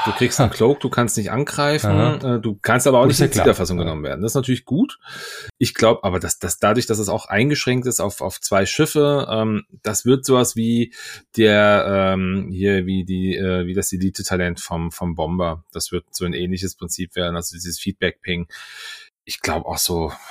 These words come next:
Speaker 1: ein Punkt fände ich irgendwie
Speaker 2: Nee, nee, teurer.
Speaker 1: Teurer?
Speaker 2: Auf jeden Fall teurer. Auf jeden Fall teurer. <clears throat> Es geht zwar nur einmal, das Ganze, ne?
Speaker 1: Mhm.
Speaker 2: Das ist zwar so ein One-Shot-Ding, aber trotzdem kann man damit halt so die,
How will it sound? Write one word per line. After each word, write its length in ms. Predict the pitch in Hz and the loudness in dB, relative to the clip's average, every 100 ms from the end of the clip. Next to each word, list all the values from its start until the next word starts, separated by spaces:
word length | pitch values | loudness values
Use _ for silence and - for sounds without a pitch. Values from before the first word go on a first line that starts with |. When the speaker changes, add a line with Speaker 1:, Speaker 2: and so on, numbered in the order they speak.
| - | -10
Speaker 1:
ein 220 | 87 87 | -4 -4
Punkt 480 | - 92 98 - - - _ _ _ _ - | 0 0 0 -2 -10 -14 _ _ _ _ -14
fände 220 | - 90 | -6 -6
ich 80 | 80 | -4
irgendwie 220 | 98 95 92 | -2 0 0
Speaker 2:
Nee, 120 | 85 82 | -2 -6
nee, 100 | - _ - | -10 _ -6
teurer. 520 | 101 87 85 82 _ _ _ | -2 -2 -4 -8 _ _ _
Speaker 1:
Teurer? 400 | - 185 254 - | 2 4 4 2
Speaker 2:
Auf 80 | 123 | 4
jeden 160 | 127 | 6
Fall 180 | 120 113 | 6 4
teurer. 420 | 98 101 90 87 95 101 - | 4 2 0 -2 -2 -2 -4
Auf 140 | - | -4
jeden 140 | 143 139 | -2 2
Fall 140 | 117 | 0
teurer. 380 | 104 95 92 - - - _ _ _ | 0 -2 -2 -6 -14 -20 _ _ _
<clears throat> 60 | - 208 120 - - - - - | 6 6 6 -4 -18 -20 -12 -2
Es 100 | - | 2
geht 140 | 180 | 2
zwar 140 | - 156 | 4 4
nur 160 | 139 | 6
einmal, 420 | 120 123 135 120 92 | 6 4 4 2 0
das 220 | 98 - | -4 -6
Ganze, 360 | 87 104 160 - | -4 -2 -2 -2
ne? 180 | 131 - - - | -4 -4 -20 -12
Speaker 1:
Mhm. 280 | 95 78 82 | -10 -8 -6
Speaker 2:
Das 100 | 117 | -4
ist 80 | 123 | 0
zwar 120 | 127 | 2
so 100 | 117 | 4
ein 100 | 107 | 4
One-Shot-Ding, 600 | 113 139 156 147 147 160 | 4 4 4 4 2 2
aber 600 | 113 110 113 113 117 - - - | 0 0 0 2 0 -4 -20 -10
trotzdem 360 | - - 143 127 | -4 -2 0 0
kann 140 | 120 | 2
man 100 | 131 | 2
damit 300 | 110 131 127 | 2 2 2
halt 180 | 123 123 | 0 -2
so 140 | 120 | -8
die, 500 | 113 110 110 110 107 | -4 -2 0 -2 -4